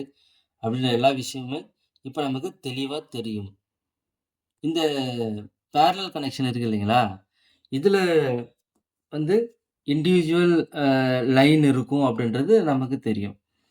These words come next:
ஆனா இந்த சீரிஸ் கனெக்ஷன்ல இன்னொரு அடிஷனலான ஒரு விஷயத்த நீங்க தெரிஞ்சுக்கணும். என்னன்னா, இங்க பாருங்க, பிரெட் போர்டு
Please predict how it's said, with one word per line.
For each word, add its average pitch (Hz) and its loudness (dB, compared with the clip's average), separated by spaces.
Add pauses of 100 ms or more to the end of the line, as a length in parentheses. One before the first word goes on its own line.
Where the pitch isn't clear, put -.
(480)
ஆனா 156 2
இந்த 156 2
சீரிஸ் 233 -2
கனெக்ஷன்ல 147 0 (100)
இன்னொரு 170 2
அடிஷனலான 143 0
ஒரு 135 0
விஷயத்த 117 -4
நீங்க 113 -2
தெரிஞ்சுக்கணும். 123 -4 (240)
என்னன்னா, 110 -4 (1300)
இங்க 131 0
பாருங்க, 107 -2 (640)
பிரெட் 123 0
போர்டு 185 2